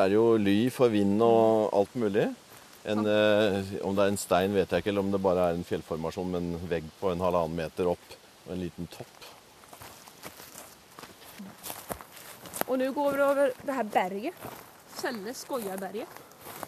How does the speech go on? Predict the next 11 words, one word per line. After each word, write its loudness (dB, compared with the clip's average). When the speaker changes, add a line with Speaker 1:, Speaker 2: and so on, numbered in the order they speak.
Speaker 2:
Og -10
da -6
blir -8
det -8
litt -12
annen -6
natur. -6
Speaker 1:
Det -6
gjør -2
det. 0
Speaker 2:
Og 4